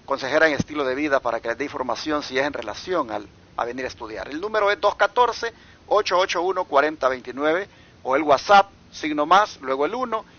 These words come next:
y luego dos catorce, ocho ocho uno, cuarenta veintinueve para obtener información de todo lo que he mencionado. Vamos al estudio de ahora, no sin antes pedir la bendición de Dios para que Él nos dé sabiduría.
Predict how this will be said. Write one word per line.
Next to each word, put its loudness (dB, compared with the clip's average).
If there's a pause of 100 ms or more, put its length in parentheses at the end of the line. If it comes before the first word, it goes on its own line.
(160)
y -14
luego 4
dos 2
catorce, 0
ocho -2
ocho -2
uno, -4
cuarenta 0
veintinueve -2 (360)
para 6 (340)
obtener -4
información -8
de -10
todo -2
lo -4
que -8
he 2
mencionado. -4 (480)
Vamos 4
al 4
estudio -4
de 6
ahora, 8
no -4
sin -10
antes -6 (140)
pedir -6
la 0
bendición -8
de -6
Dios -2 (600)
para -2
que -6
Él -6
nos -14
dé -4
sabiduría. -6